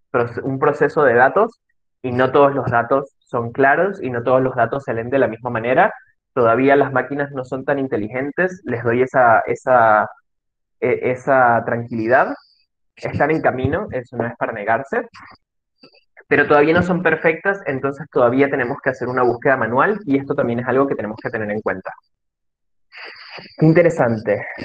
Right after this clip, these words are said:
cuéntame más. ¿Ok? Para ser amigos del algoritmo de LinkedIn, debemos tener en cuenta cuatro cosas. Usar palabras clave, lo dije, ¿verdad?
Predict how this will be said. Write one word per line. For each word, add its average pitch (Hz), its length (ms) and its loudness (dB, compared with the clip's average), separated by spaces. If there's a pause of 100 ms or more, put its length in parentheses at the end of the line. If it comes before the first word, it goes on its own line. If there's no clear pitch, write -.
(160)
cuéntame 131 460 0
más. - 840 -12 (960)
¿Ok? 117 180 -8 (800)
Para 165 240 0
ser 214 140 0
amigos 214 340 2
del 175 120 2
algoritmo 135 600 0
de 135 100 2
LinkedIn, 143 720 -2 (640)
debemos 165 460 4
tener 151 380 0
en 123 180 -10
cuenta 147 560 -4 (280)
cuatro 131 540 2
cosas. - 640 -8 (640)
Usar 160 380 -2
palabras 135 460 2
clave, 107 360 -4 (360)
lo 120 160 -2
dije, 131 240 -2
¿verdad? 127 340 0